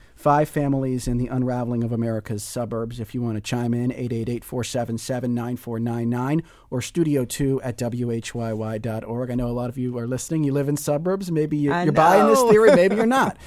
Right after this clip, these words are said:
Speaker 1: Um, but I wanna go back to, um, Lucas, Texas, the Lovejoy School
Speaker 2: Mm-hmm.
Speaker 1: District, where the Beckers are. And, you know, one,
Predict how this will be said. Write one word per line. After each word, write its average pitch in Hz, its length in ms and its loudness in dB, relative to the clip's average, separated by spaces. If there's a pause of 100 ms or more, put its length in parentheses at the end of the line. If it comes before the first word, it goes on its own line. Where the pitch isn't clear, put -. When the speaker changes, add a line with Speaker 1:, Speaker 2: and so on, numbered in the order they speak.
(240)
Speaker 1:
Um, 160 280 4
but 165 160 6
I 190 60 8
wanna 240 240 4
go 214 140 2
back 147 380 2
to, 131 320 -2
um, 107 360 -2 (480)
Lucas, 143 360 0
Texas, 98 420 -8
the 98 80 -10
Lovejoy 110 460 -6
School 120 220 -6
Speaker 2:
Mm-hmm. 104 80 -4
Speaker 1:
District, - 380 -8
where 107 140 -10
the 101 60 -8
Beckers 104 360 -10
are. - 160 -12 (760)
And, 175 340 2
you 190 120 2
know, 156 120 2
one, 139 240 -2